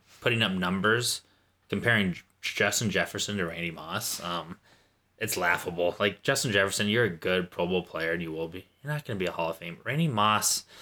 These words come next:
<laughs> it's, a lot of people would still say Jerry Rice is number one of all time. Okay, Randy Moss is number two, and, and he's, he's number two. He's number one in my book. He's the best deep threat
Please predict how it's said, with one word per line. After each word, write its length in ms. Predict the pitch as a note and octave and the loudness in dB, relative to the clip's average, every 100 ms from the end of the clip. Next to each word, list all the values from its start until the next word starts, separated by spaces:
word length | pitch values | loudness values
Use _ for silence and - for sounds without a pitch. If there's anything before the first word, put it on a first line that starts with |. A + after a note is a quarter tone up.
| - - - - - - | -18 -18 -20 -20 -20 -2
<laughs> 0 | - - - D3 - A#2+ - - - - - | 0 2 0 0 -2 -8 -8 -18 -18 -12 -2
it's, 440 | B2 A2+ - - | 2 4 4 2
a 60 | A2 | 2
lot 140 | A2+ | 2
of 60 | B2+ | 4
people 260 | C#3 C3+ C3 | 4 6 4
would 180 | A2 | 4
still 280 | - - A2+ | 2 4 4
say 160 | A2 G#2 | 6 4
Jerry 280 | G2 G2 F2+ | 6 6 6
Rice 340 | F2 E2 - | 4 2 -2
is 140 | E2+ | -2
number 180 | F2 E2+ | -2 0
one 160 | E2+ E2 | 0 0
of 80 | E2 | 0
all 160 | E2 | -2
time. 280 | - E2 E2 | 0 -4 -4
Okay, 360 | - F#2 F2 - _ _ - | -4 -2 -2 -4 _ _ -12
Randy 240 | G#2+ B2+ | -8 -4
Moss 320 | A#2+ G#2+ G2 | 0 0 0
is 60 | F2+ | -4
number 240 | F2+ F2 | -4 -4
two, 400 | E2+ - D#2+ D#2 - _ - - | -6 -4 -4 -4 -10 _ -20 -12
and, 180 | G2 - | -10 -8
and 180 | F#2+ F#2+ _ | -10 -10 _
he's, 220 | - A2 G2 | -14 -6 -4
he's 160 | F#2+ | -2
number 180 | G#2+ A#2 | 0 0
two. 260 | A2+ - G#2 | 2 4 4
He's 160 | G#2 G2+ | 4 2
number 160 | A2+ | 4
one 220 | G2+ G#2 F2+ | 4 4 4
in 60 | |
my 260 | E2+ F2 G2 | 2 2 2
book. 440 | G#2 A2 A#2 - - - - | 2 0 0 -14 -18 -20 -12
He's 200 | - G2 | -2 0
the 80 | F2+ | 0
best 320 | E2+ G#2 - | 2 0 0
deep 200 | - G2+ | -2 -2
threat 400 | - G2+ F#2+ - | 0 0 0 -2